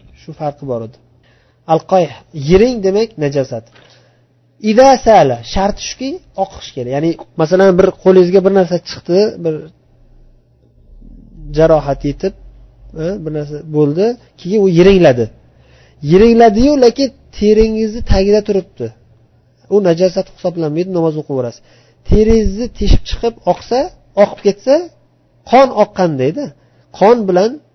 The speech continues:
yiringga aytilyapti. Oqib ketsa, keyin najosat hisoblanadi.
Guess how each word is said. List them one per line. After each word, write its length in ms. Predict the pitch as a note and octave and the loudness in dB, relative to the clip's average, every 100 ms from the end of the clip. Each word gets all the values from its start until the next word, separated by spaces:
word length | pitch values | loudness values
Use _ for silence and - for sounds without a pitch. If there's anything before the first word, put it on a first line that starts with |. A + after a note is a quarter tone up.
| - | -10
yiringga 420 | D3+ D#3+ D#3 C#3+ | -2 0 0 -2
aytilyapti. 480 | D3+ - A#2 A2+ _ _ _ _ _ | -6 -6 -10 -10 _ _ _ _ _
Oqib 220 | G3 - - | -4 -4 -6
ketsa, 320 | G3 - B3+ | -6 -4 -6
keyin 340 | C4 G3+ G3+ B3 C#4 _ _ _ | -4 -6 -6 -6 -10 _ _ _
najosat 460 | D#3+ D#3 D3+ D3+ D#3 | -10 -8 -8 -8 -14
hisoblanadi. 560 | _ C#3+ C#3 A2+ G#2+ | _ -18 -16 -18 -20